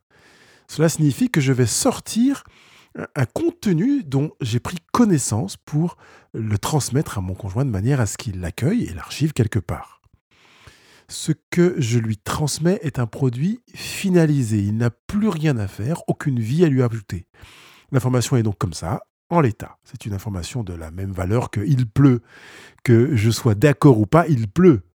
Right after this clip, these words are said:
Je peux m'amuser à l'appeler autrement si j'ai envie de chipoter en disant « il ne pleut pas, ce sont des gouttes qui tombent du ciel », et cetera.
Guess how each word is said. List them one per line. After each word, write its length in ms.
Je 120
peux 120
m'amuser 520
à 100
l'appeler 300
autrement 400
si 160
j'ai 120
envie 220
de 60
chipoter 440
en 60
disant « 220
il 100
ne 80
pleut 200
pas, 260
ce 80
sont 140
des 120
gouttes 260
qui 120
tombent 260
du 100
ciel », 380
et 40
cetera. 420